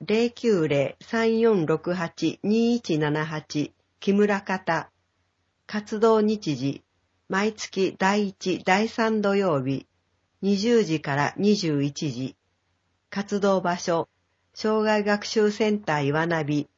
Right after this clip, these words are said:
四西一。サークル名、ひえひえアロハ、フラダンス。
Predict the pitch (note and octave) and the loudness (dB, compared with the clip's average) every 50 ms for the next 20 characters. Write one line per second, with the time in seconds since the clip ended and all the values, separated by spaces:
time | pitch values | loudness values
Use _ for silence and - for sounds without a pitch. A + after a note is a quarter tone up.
0 | _ _ - - G#3 G3+ F#3+ E3+ D3+ D3+ D#3+ - - F3 E3+ E3+ D#3+ - - - | _ _ -4 -2 0 0 2 0 0 -2 -2 -4 -4 -4 -4 -6 -8 -10 -10 -8
1 | C#3 C#3 - - _ _ _ _ _ _ _ _ _ _ _ _ _ _ _ _ | -8 -8 -8 -10 _ _ _ _ _ _ _ _ _ _ _ _ _ _ _ _
2 | _ _ - - - A3+ A3 A3+ A#3 - - A#3+ A#3 A3+ G#3 F#3 E3+ D3+ C#3 C3 | _ _ -16 -8 -4 -2 -2 -2 -2 -4 -2 0 2 2 2 2 0 0 -2 -2
3 | - - _ _ _ _ _ _ _ _ _ - - G3+ G#3+ A3+ A#3+ A#3+ - A3 | -6 -8 _ _ _ _ _ _ _ _ _ -10 -4 0 4 4 4 4 2 0
4 | G#3+ G#3+ G#3+ - - G3+ G3 F#3 E3+ E3+ - E3 C#3+ C#3+ - - _ _ _ _ | 0 2 0 0 -2 -2 -2 -2 -2 -4 -6 -6 -6 -6 -6 -8 _ _ _ _
5 | _ _ - G3+ G#3+ A3 G#3+ G#3 G#3+ G#3 G#3 G3 F#3+ - - D3 B2+ G2+ - | _ _ -4 0 0 0 2 2 2 0 0 0 -4 -6 -8 -8 -8 -8 -8